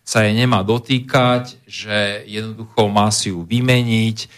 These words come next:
keď sa znečistí, alebo keď sa veľmi príliš zvlhčí, alebo si, keď, ehm,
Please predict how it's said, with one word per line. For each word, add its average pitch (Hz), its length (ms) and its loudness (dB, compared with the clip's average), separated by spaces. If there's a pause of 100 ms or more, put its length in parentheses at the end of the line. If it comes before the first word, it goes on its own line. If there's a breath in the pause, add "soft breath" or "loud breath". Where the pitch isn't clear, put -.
(140 soft breath)
keď 104 160 0
sa 113 140 0
znečistí, 110 680 -2
alebo 101 220 2
keď 101 180 -12
sa 110 160 -2
veľmi 107 380 2
príliš 117 400 2
zvlhčí, 113 580 0
alebo 101 340 2
si, - 380 -10
keď, - 380 -4 (460 loud breath)
ehm, 104 580 2